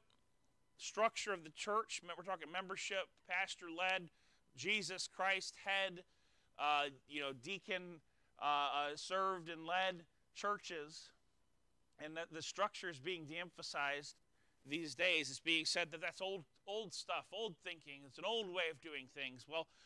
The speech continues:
old is not always <laughs> bad. Old can be good. And, uh, and, and so there's a de-emphasis on structure. In fact, some even deny that any structure is necessary in a church. And we see this manifested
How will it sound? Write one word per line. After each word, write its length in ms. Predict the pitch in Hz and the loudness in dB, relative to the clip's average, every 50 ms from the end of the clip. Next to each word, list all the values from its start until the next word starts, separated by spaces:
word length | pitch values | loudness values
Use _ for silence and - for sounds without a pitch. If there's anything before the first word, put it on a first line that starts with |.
| - - | -10 -2
old 260 | - 160 190 196 202 | 0 2 2 4 2
is 140 | 190 180 160 | 2 0 0
not 280 | 160 190 202 220 233 208 - | 0 0 0 0 0 -2 -4
always 360 | 165 165 156 147 143 143 131 | -4 -4 -4 -4 -6 -6 -8
<laughs> 80 | 120 127 | -6 -6
bad. 320 | 143 135 123 - 143 120 131 - _ - - - - _ - | -6 -4 -4 -6 -8 -10 -10 -14 _ -20 -20 -20 -20 _ -12
Old 200 | - 120 123 123 | -10 -10 -10 -10
can 140 | 135 143 156 | -12 -10 -8
be 120 | 165 180 | -8 -8
good. 460 | 170 165 202 226 226 214 185 143 120 113 - _ _ _ _ _ _ _ _ - | -4 -2 0 0 0 0 -2 -6 -10 -16 -18 _ _ _ _ _ _ _ _ -6
And, 400 | 120 123 127 127 127 135 135 131 | -4 -2 -2 -2 -4 -4 -2 -2
uh, 400 | 131 127 127 127 127 127 127 135 - - 131 131 127 | 0 2 2 2 0 0 -2 -4 -8 -10 -10 -10 -8
and, 100 | 127 123 123 - _ - 123 | -10 -10 -14 -16 _ -16 -16
and 140 | 127 123 120 | -14 -12 -10
so 140 | - 135 | -8 -8
there's 180 | 127 131 127 127 | -8 -8 -8 -8
a 40 | 131 | -8
de-emphasis 500 | 127 139 147 151 160 147 151 139 - - 139 | -6 -6 -4 -6 -6 -8 -10 -12 -10 -10 -10
on 80 | 135 127 | -10 -12
structure. 400 | - - 156 151 - - - 127 | -6 -6 -6 -4 -4 -6 -10 -10
In 60 | 127 | -4
fact, 280 | - 185 196 196 185 | 0 2 2 2 2
some 220 | - - 196 196 208 | 2 0 0 0 0
even 240 | 202 175 180 175 156 | -2 -2 -4 -6 -6
deny 340 | 160 160 156 156 165 170 | -6 -4 0 0 2 2
that 180 | 160 170 - - | 0 0 -2 -2
any 160 | 160 165 165 | -4 -4 -4
structure 540 | 165 - - 170 160 - - - 151 143 135 _ _ _ - _ _ - | -6 -4 -2 -2 -2 -2 -4 -6 -6 -6 -8 _ _ _ -20 _ _ -8
is 200 | 135 143 123 135 | -8 -6 -6 -4
necessary 680 | 151 160 175 170 - 165 - - 160 147 131 135 139 135 | 0 2 2 2 2 0 -2 -2 0 -2 -2 -4 -6 -6
in 60 | 123 | -8
a 80 | 127 123 | -8 -10
church. 400 | - - - 151 131 110 - - | -10 -8 -8 -8 -8 -10 -10 -10
And 100 | 151 170 | -8 -8
we 80 | 185 | -6
see 260 | 185 - - 247 233 | -4 -2 -2 -2 -2
this 340 | 233 190 196 175 156 - - - _ _ - - _ - | -2 0 0 2 2 0 -2 -4 _ _ -20 -20 _ -4
manifested 760 | 175 185 196 214 220 214 - - 196 196 - - - 190 | 0 2 2 2 2 -2 -2 0 0 0 0 -2 -4 -6